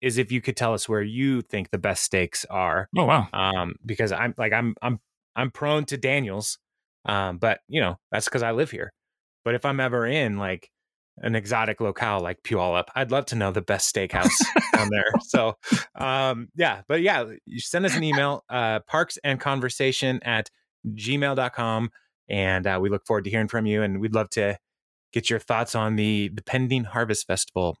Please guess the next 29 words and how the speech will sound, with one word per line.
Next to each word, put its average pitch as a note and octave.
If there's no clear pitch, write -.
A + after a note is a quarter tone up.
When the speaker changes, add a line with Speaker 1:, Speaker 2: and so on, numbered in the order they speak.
Speaker 1:
as G#2
well. F#2+
Um, E2
you G#2+
know, F#2+
last G#2
year A#2
we B2
didn't A#2
have A#2
any C3
f-, -
state -
fairs, -
and, G2
uh, F#2+
this A2+
will A#2
help A#2+
us G#2
get, -
get A2
over A2+
the A2
hump G#2+
for G2
next G#2
fair G2+
season. F2